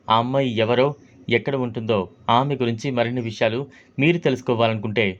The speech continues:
ఈ వీడియోను చివరి వరకు స్కిప్ చేయకుండా చూడండి. ఈ సంఘటన తంజావూరులో జరిగింది. ఈ గ్రామంలో నాగన్న అనే వ్యక్తి తన భార్య బిడ్డలతో కలిసి ఉండేవాడు. నాగన్నకి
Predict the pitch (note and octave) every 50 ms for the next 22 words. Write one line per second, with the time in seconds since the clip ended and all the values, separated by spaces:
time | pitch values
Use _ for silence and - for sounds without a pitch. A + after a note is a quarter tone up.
0 | _ _ - A#2+ C3 C3 C#3 C3 A#2 A#2+ A2+ B2 D3+ D#3+ D#3+ - C3 B2+ A#2+ A#2+
1 | A#2 A#2 A#2 D#3 D3 - - C#3 C3 - - C3+ B2+ C3 B2 A#2 G#2+ - A#2+ G#2+
2 | G2+ G#2 G2+ G2 F#2 - - _ _ _ _ _ _ _ _ - - _ _ _
3 | _ _ _ _ _ _ _ - C#3+ E3 D#3+ - C#3+ C3+ C3+ C#3 - D3+ C3+ B2+
4 | G#2+ F#2 - - _ - C#3 C#3+ D#3 E3 D#3 C#3+ C#3+ C3 C3 A#2 A#2+ A#2 A2 A2+
5 | A2+ A2+ B2 C3 B2 - - _ - B2 B2 G2+ A#2 A#2+ A#2 B2 B2+ B2 B2 G#2
6 | F2 - - _ - A2 A#2 B2+ C#3 C3+ C#3+ C3+ C3+ C3 A#2+ A#2 A2+ G#2+ G2 A#2
7 | A2+ - E3+ D#3+ - C#3+ B2+ A#2 G#2 G#2 A#2 A2+ A#2 B2 A#2+ A2+ A2+ G2+ A2+ A2+
8 | G#2+ G#2 C#3 C#3+ C#3 - B2 B2+ B2 B2+ B2+ A#2 G#2+ G#2+ G#2 G2+ G2+ G2 G2 -
9 | _ _ _ _ - - - _ _ - B2+ C#3 D#3+ D3+ E3 D3 C3+ B2 B2 C3
10 | A#2+ G2+ F#2+ G2+